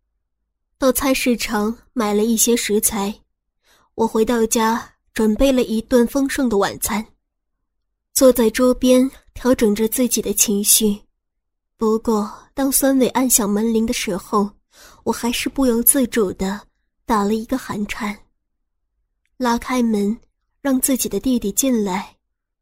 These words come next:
等他换好衣服，我们坐在餐桌的两边，气氛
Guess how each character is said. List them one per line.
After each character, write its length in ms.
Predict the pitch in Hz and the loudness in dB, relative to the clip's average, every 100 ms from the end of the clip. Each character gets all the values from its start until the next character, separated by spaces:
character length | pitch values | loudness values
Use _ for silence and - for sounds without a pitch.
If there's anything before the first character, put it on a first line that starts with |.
| _ _ _ - | _ _ _ -2
等 160 | 226 | 0
他 160 | 226 254 | 0 -4
换 200 | - 254 | 0 -2
好 220 | - 214 | -2 -4
衣 220 | 214 233 | -2 -2
服， 360 | 233 - 202 226 - _ _ _ | -2 -2 -2 -2 -6 _ _ _
我 100 | 220 | 2
们 120 | 220 | 2
坐 160 | 226 262 | 4 2
在 160 | 254 | 2
餐 280 | 240 - 254 | 0 0 -2
桌 160 | 247 254 | 0 0
的 80 | 240 | 0
两 260 | 220 175 | -4 -6
边， 280 | - 214 214 - _ _ _ _ _ | -4 -2 -2 -6 _ _ _ _ _
气 280 | - - 240 | -2 0 0
氛 340 | 220 - 226 | 0 0 0